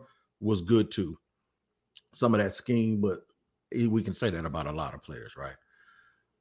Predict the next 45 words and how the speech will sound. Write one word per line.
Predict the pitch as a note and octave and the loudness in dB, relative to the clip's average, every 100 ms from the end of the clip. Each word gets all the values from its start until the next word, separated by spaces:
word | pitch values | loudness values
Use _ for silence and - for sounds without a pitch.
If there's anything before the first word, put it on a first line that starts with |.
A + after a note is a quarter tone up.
| _ _ _ _ _ _ | _ _ _ _ _ _
So | - | 8
you | E3+ | 10
got | E3 | 12
a | D#3+ | 10
number | G#3 F#3+ | 8 6
two, | - G3+ G3+ F#3+ | 10 10 10 10
number | E3 D3 | 8 8
three, | D3+ F#3+ G3 G3 G3 F3+ | 8 8 8 6 4 0
wide | C#3 D#3 E3+ | 6 8 8
receiver, | D#3 D3 E3 E3 D#3 D#3 D#3 C3 - | 6 4 6 6 8 6 4 -6 0
uh, | B2+ A#2+ A#2 | 4 6 6
move | A#2 D3 D#3+ D3 | 6 8 6 6
tight | D3+ C#3+ | 4 6
end, | D3 D3 D3+ D3 - _ _ _ _ _ _ _ _ _ | 4 4 0 -2 -14 _ _ _ _ _ _ _ _ _
a | A2 G#2+ | -2 -2
decent | E2+ C3+ D3 D#3 D3 - _ _ _ _ G2+ | 2 2 2 -2 -2 -6 _ _ _ _ 2
guard. | B2+ B2 A#2+ A#2 G#2 | 6 8 8 4 0
You | G#2+ | 2
got | A#2 | 4
a | |
really | G#2 A2+ C#3+ | 4 6 6
good | B2+ A#2+ | 6 4
special | - A#2 G#2+ | 2 0 0
teams | B2+ A2+ | 0 0
player | G2+ A2 | 2 0
in | G2+ | 0
Jamal | F2 F#2+ F2+ | -2 -4 -4
Agnew. | E2+ D2 C#2+ D2 _ _ - | -6 -8 -12 -14 _ _ -4
We | G2+ | 0
ain't | F#2 | 0
gonna | G2 F#2+ - - - _ _ _ _ - | 0 0 -4 -16 -20 _ _ _ _ -8
shake | - F#2+ | -2 -2
a | |
stick | - A#2 F2 | -2 -6 -6
at | E2 | -6
that, | G#2+ E2+ - - - | -6 -6 -10 -20 -10
and | G#2+ | -4
a | G2 | -2
really | F2+ C3 C3+ | 4 8 8
good | A#2+ | 10
off-the-ball | A#2 A2+ A2+ G#2 G#2+ | 8 6 2 0 0
linebacker | G2 G2 F2+ F2 - | 0 -2 -4 -6 -8
in | E2 | -10
Foye | E2 F#2 D#2+ | -8 -8 -8
Oluokun. | D2+ C2+ B1+ - | -12 -14 -16 -20